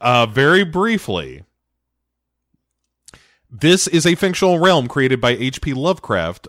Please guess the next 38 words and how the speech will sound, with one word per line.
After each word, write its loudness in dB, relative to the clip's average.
that -2
has -6
been -8
alluded -4
to, -6
uh, -6
by -8
Gaiman, -14
Alan -14
Moore, -12
Stephen -18
King, -18
et -20
cetera. -20
Um, -4
in -6
George -4
R -6
R 0
Martin's -2
A -4
Song -2
of -2
Ice 0
and -10
Fire, -2
Ling -6
is -6
an -10
isolated -4
island -4
inhabited, -8
uh, -4
by -2
a -4
culture -6
that -6
worships -10